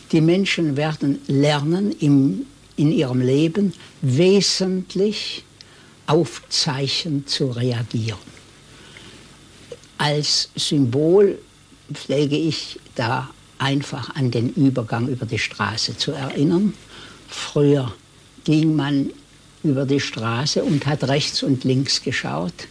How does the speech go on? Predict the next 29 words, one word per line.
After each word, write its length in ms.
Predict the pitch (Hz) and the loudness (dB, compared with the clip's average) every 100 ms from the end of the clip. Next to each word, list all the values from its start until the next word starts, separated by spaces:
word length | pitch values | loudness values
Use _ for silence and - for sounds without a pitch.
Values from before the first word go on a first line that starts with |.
| - - - | -20 -20 -8
hat 200 | 151 151 | -4 -4
sich 200 | - - | -4 -4
überlegt, 600 | 147 127 131 143 147 - | -2 2 4 2 0 -8
"Kann 220 | - 143 | 0 2
ich 160 | 147 - | 2 0
jetzt 340 | 135 - - | -2 0 -2
noch 220 | 135 127 | -2 -2
hinüber?" 600 | 135 127 131 131 139 240 - - - - - - - - - - | 0 2 4 4 2 -2 -6 -10 -20 -20 -20 -20 -20 -20 -16 -2
Und 580 | 147 147 147 139 - - - | 0 4 2 0 -6 -10 -8
hat 280 | - 131 165 | -4 -2 0
dann 280 | 143 147 156 - - - - - - - | 0 0 0 -8 -20 -20 -20 -20 -8 0
die 160 | 175 - | 0 2
Entscheidung 840 | 123 - - 113 127 127 120 131 | 0 0 -2 0 -2 -2 -4 -4
getroffen. 720 | 127 - 127 160 - 262 - - - - - - - - - - | -6 -4 -2 -2 0 0 0 -4 -20 -20 -20 -20 -20 -20 -16 -6
Heute 640 | 160 214 220 - 151 143 - - - - - - - - - - - | 2 4 2 -2 -4 -4 -8 -18 -20 -20 -20 -20 -20 -20 -20 -18 -4
wartet 420 | 151 175 160 - | -2 0 -2 0
man 340 | 131 139 - - | -2 0 -2 -4
auf 200 | 143 143 | -2 -2
das 260 | - 139 - | -2 -4 -4
grüne 340 | 143 151 135 | 0 2 4
Licht 420 | 123 190 - - - | 4 2 0 -6 0
und 180 | 139 | 2
wenn's 300 | 151 143 - | 4 2 2
rote 260 | 156 180 - | 2 2 4
Licht 280 | 180 190 - | 2 0 0
kommt, 260 | 180 160 | -2 0
bleibt 360 | - 160 156 - | 2 2 0 -4
man 200 | 127 113 | -2 -2
stehen. 520 | - - 139 143 220 | -6 -2 2 2 0